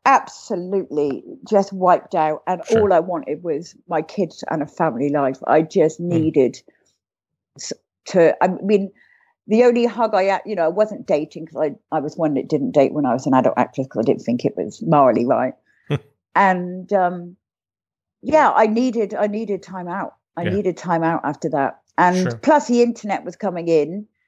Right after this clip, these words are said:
Speaker 1: and
Speaker 2: Yes.
Speaker 1: I de-, and I wasn't one to, um,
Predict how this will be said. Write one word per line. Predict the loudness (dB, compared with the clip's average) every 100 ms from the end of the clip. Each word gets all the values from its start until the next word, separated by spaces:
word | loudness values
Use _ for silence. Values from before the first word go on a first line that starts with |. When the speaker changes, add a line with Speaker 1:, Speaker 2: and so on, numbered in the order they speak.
| _ _ _ -2
Speaker 1:
and | 2 2 0
Speaker 2:
Yes. | 2
Speaker 1:
I | 2 0
de-, | -2 -2 -2 0
and | 0 0
I | 0
wasn't | 2 0 0 -10
one | -6 -4 -4 -6 -16 _ _ -20 -12
to, | -8 -6 -6 -6 -4 2
um, | 2 4 0 -4 -12